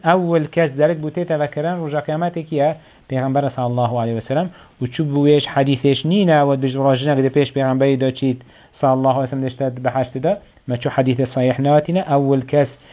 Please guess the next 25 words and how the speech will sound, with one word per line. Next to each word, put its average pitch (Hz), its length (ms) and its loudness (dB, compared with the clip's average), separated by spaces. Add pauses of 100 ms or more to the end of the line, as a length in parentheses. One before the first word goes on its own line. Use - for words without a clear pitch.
(240)
اه، 131 400 0
ده 131 320 4
درک 131 340 2
به 135 180 2
حشت - 260 0
لیده 131 260 4
دو 127 120 2
درک 123 220 4
ده 139 140 0
بوهی 135 200 0
تا 151 140 0
وکرن 160 300 0
کیه؟ 156 340 2 (460)
محمد 131 380 2
صلی 123 180 -2
الله 120 360 2
علیه 117 140 0
و - 20 0
سلم 160 240 -2
و 214 40 -4
پیغمبر 147 400 2
خودیه. 113 360 0 (320)
بر 143 140 6
هندی 202 220 2
ابزانین 170 600 2